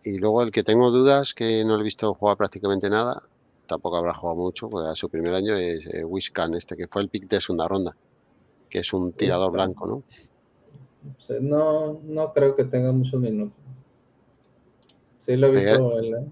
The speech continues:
Speaker 2: en ese
Speaker 1: era que
Speaker 2: draft.
Speaker 1: era, era uno de los mejores, eh, tiradores que había en el draft, en el último.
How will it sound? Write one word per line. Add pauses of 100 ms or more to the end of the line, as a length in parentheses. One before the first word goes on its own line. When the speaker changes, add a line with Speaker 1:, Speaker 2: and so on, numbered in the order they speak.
(220)
Speaker 2:
en
ese
Speaker 1:
era
que
Speaker 2:
draft. (520)
Speaker 1:
era,
era
uno
de
los
mejores,
eh,
tiradores
que
había
en
el
draft,
en
el
último.